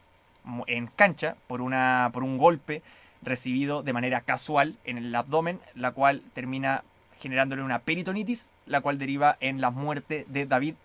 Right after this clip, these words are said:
Arellano, el fundador del club. Entonces, vuelve Colo Colo hacia acá y esa sería como la historia fundamental del club y por la razón la cual la insignia de Colo Colo tiene una línea negra encima, la cual es luto,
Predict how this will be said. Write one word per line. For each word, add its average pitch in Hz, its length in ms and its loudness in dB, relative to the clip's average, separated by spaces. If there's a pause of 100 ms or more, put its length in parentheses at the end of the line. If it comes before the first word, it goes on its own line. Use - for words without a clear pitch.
(120)
Arellano, 165 400 2 (200)
el 131 80 0
fundador 139 480 0
del 139 160 -6
club. 107 160 -10 (1080)
Entonces, 107 640 2 (440)
vuelve 175 380 -2
Colo 131 200 -6
Colo 143 360 -2
hacia 135 240 -2
acá 147 240 2 (240)
y 143 300 -4 (580)
esa 147 160 -4
sería 139 220 0
como 135 400 -2
la 131 100 -4
historia 147 520 -2 (140)
fundamental 139 600 -2
del 139 120 -6
club 185 280 -6
y 170 140 -4
por 151 260 0
la 151 160 6
razón 185 520 2 (140)
la 135 160 2
cual 147 240 0
la 147 80 -2
insignia 160 420 0
de 147 100 -4
Colo 135 180 -6
Colo 170 180 -2 (180)
tiene 240 280 0
una 196 120 0
línea 185 220 -4
negra 175 240 -4
encima, 185 420 -2 (260)
la 135 120 0
cual 151 220 2
es 165 240 0
luto, 196 480 0